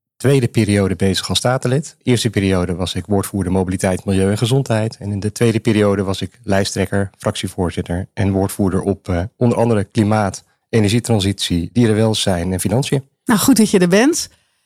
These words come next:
Speaker 2: Kun je iets vertellen over die ambities en doelstellingen die voor jou op het thema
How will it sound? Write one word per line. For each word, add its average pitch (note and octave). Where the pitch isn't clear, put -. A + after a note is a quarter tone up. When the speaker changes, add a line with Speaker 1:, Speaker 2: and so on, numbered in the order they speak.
Speaker 2:
Kun C#4
je C4+
iets -
vertellen C4+
over G#3
die G3
ambities G3
en F#3
doelstellingen D3+
die D#3
voor F3+
jou F3+
op D#3+
het -
thema E3+